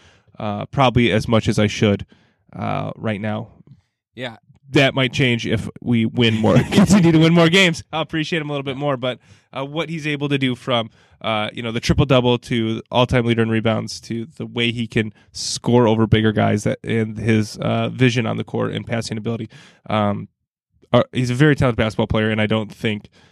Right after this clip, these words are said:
Speaker 1: uh, I do, uh, a good enough job, and I th-, would say Badger fans in general do a good enough job appreciating him while he's here. But
Speaker 2: Yeah,
Speaker 1: I don't know.
Speaker 2: he's a, he is a
Speaker 1: Little,
Speaker 2: throw-,
Speaker 1: little Happ aside.
Speaker 2: throwback, throwback big man that's just getting it done, which, you know, his
Speaker 1: Yeah.
Speaker 2: kind are, are becoming extinct. Um,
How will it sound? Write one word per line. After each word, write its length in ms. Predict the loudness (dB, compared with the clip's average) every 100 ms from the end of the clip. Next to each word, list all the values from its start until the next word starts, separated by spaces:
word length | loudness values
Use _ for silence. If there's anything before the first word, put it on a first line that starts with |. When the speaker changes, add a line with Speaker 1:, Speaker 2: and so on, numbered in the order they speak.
| _ -8
Speaker 1:
uh, 200 | -6 -4 0
I 140 | 0
do, 400 | 4 2 2 -2 -8
uh, 220 | -6 -6 -6
a 60 | -2
good 140 | 0
enough 140 | 0
job, 240 | 2 2 2
and 160 | 0
I 80 | -2
th-, 140 | -2 -2
would 100 | -4
say 120 | 0
Badger 260 | 0 0
fans 180 | -2 -2
in 80 | 0
general 220 | 2 2
do 60 | 0
a 100 | -2 -2
good 120 | -2 -2
enough 160 | -2
job 180 | -4 -6
appreciating 440 | -4 -4 -4 -6
him 140 | -8 -8
while 200 | -6 -6
he's 140 | -8 -12
here. 200 | -14 -16 -12
But 180 | -12 -14 _ _ _ -6
Speaker 2:
Yeah, 220 | -4 -2
Speaker 1:
I 20 |
don't 80 | -4
know. 60 | -6
Speaker 2:
he's 160 | -4
a, 60 | -4 -2
he 140 | 0
is 80 | 0
a 40 |
Speaker 1:
Little, 200 | 0 0
Speaker 2:
throw-, 60 | 0
Speaker 1:
little 240 | 2 0 0
Happ 320 | -2 -2 -2
aside. 220 | -6 -2
Speaker 2:
throwback, 460 | 0 2 2 2 -2
throwback 460 | 0 2 2 2
big 220 | 0 0
man 220 | 2 2 0
that's 160 | -2
just 160 | -8 -4
getting 220 | 0 2
it 100 | 0
done, 300 | 0 0 -2 -8 -12
which, 400 | -12 -10 -14 -14 -20 _
you 120 | -8 -4
know, 100 | 0
his 180 | 0 0
Speaker 1:
Yeah. 20 |
Speaker 2:
kind 260 | 0 0 -2
are, 220 | -6 -10
are 40 |
becoming 380 | -10 -4 -4 -4
extinct. 500 | -8 -2 0 0 -2 -14 -20 -20 -20 -20 -12 -2
Um, 420 | 0 0 -2